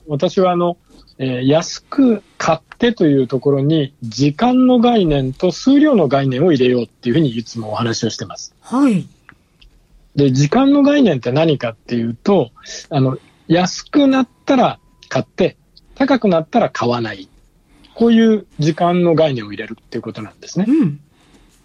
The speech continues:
Speaker 1: そうすると、安い時に買って、高くなったら買わないようにしておけば、一番、まあ、安く買う方法になるだろうと。
Speaker 2: はい。
Speaker 1: で、これに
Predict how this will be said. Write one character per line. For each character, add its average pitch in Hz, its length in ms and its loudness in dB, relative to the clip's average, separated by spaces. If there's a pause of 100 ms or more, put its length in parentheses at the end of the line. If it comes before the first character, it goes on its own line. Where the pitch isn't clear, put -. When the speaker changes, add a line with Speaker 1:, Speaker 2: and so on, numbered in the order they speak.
(240)
Speaker 1:
そ 220 120 0
う - 20 -2
す - 80 0
る 208 100 2
と、 202 180 2
安 175 260 2
い - 20 6
時 233 140 2
に 165 80 2
買 151 140 0
っ - 20 -10
て、 180 240 0
高 226 220 2
く 190 40 2
な 156 100 2
っ 143 40 -6
た 175 80 0
ら 147 80 -2
買 131 100 -6
わ 135 80 -2
な 170 80 2
い 190 40 2
よ 208 40 2
う - 40 2
に 151 60 2
し - 60 -6
て 156 60 0
お 156 80 4
け 190 80 2
ば、 185 220 0 (360)
一 180 180 2
番、 170 280 0
ま 156 140 0
あ、 131 60 0
安 151 360 2
く 139 240 -4
買 139 180 0
う 131 60 2
方 139 160 2
法 131 200 -4
に 123 120 -2
な 127 140 0
る 120 80 0
だ 101 100 -6
ろ 95 160 -18
う - 160 -20
と。 - 60 -20 (320)
Speaker 2:
は 185 180 -2
い。 170 100 -2 (840)
Speaker 1:
で、 143 160 2 (180)
こ - 160 -2
れ 262 200 2
に 269 380 2